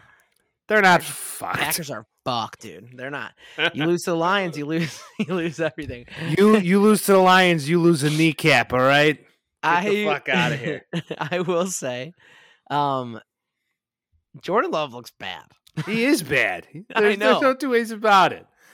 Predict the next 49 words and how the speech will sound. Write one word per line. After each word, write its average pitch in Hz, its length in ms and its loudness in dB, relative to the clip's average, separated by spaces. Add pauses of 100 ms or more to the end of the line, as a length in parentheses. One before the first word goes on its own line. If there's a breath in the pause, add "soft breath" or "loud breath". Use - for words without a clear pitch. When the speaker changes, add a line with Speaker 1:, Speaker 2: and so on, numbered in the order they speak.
(160 soft breath)
Speaker 1:
Gun-, 165 120 0
Speaker 2:
And 175 260 0 (180)
Speaker 1:
Gunther 208 260 2
Kuntz, 214 400 0
get 202 180 -2
shit, - 400 -2
get - 120 -12
the - 140 -20
fuck - 220 -2
out 147 140 4
of 131 100 -6
town. 101 280 -4 (320 soft breath)
Speaker 2:
it's 180 260 -6
good. 180 800 -4 (220)
It 143 240 -10
feels 147 360 -6
good. 101 340 -14 (100)
You 170 120 -2
know, 190 220 0
like, 185 160 -4
it's 175 140 -8
like 190 120 -6
one 185 140 -2
of 196 60 -8
those, 196 220 -6
like, 151 220 -6
you 139 140 -12
get 151 180 -8
pushed 151 300 -6
down 139 260 -6
and 135 100 -12
you 127 60 -14
get 127 180 -10
up 131 180 -10
and 123 100 -16
someone 131 220 -10
helps 123 220 -14
you 113 120 -10
up 110 180 -12
and 120 80 -16
you're 110 80 -14
like, 117 160 -18
"It's 131 140 -16
the 113 60 -18
little 76 180 -20
things." - 180 -20 (460 soft breath)
That's 339 240 4
Speaker 1:
Feels 370 180 4
Speaker 2:
exactly 302 240 0